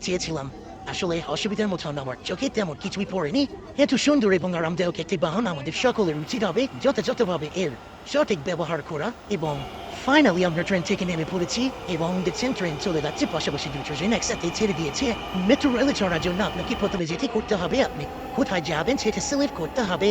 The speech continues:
এবং একটি টিকিট সংগ্রহ করতে হবে। আপনি নিজেও কাটতে পারবেন, অথবা না পারলে এখানে টিকিট কাউন্টার আছে, সেখান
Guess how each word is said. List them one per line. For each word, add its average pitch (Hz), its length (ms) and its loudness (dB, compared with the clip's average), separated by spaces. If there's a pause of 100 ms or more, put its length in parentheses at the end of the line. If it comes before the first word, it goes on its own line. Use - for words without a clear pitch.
এবং 165 100 -4 (100)
একটি - 120 -4 (100)
টিকিট 226 320 -6
সংগ্রহ 147 260 -2
করতে 156 260 -8
হবে। 165 180 -2 (540)
আপনি 247 160 -2 (120)
নিজেও 208 280 2
কাটতে 226 280 0
পারবেন, 202 260 2 (100)
অথবা 151 220 -4 (100)
না 180 60 -2 (120)
পারলে 160 280 0 (140)
এখানে 156 240 -4 (140)
টিকিট 285 320 -2
কাউন্টার 214 340 0
আছে, 240 200 -6
সেখান 220 220 -4